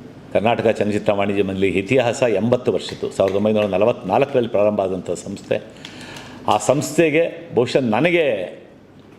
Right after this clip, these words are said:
ನೆನಪಿರೋದು, ಈ ಥರ ವಿದ್ಯಾರ್ಥಿಗಳು ಬಂದಿರೋದು ಇದೇ ಮೊದಲು ಅಂತ ನಾನು ಅಂದ್ಕೊಳ್ತೀನಿ. ಇದಕ್ಕೆ ಹಿಂದೆ ಇಲ್ಲ. ನಾನು ಕಾ-,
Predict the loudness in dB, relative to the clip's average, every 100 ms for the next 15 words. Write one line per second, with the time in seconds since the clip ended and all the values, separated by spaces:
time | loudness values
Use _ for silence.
0 | -20 -18 -4 0 2 4 4 4 2 2
1 | 2 2 2 2 2 2 0 2 2 2
2 | 2 2 2 2 -2 -10 -20 -20 -8 0
3 | 2 2 -6 -18 -16 0 4 4 4 2
4 | 0 0 -4 -6 -8 -10 -12 -18 -20 -20
5 | -20 -4 0 2 2 2 2 0 -2 -2
6 | 0 2 2 0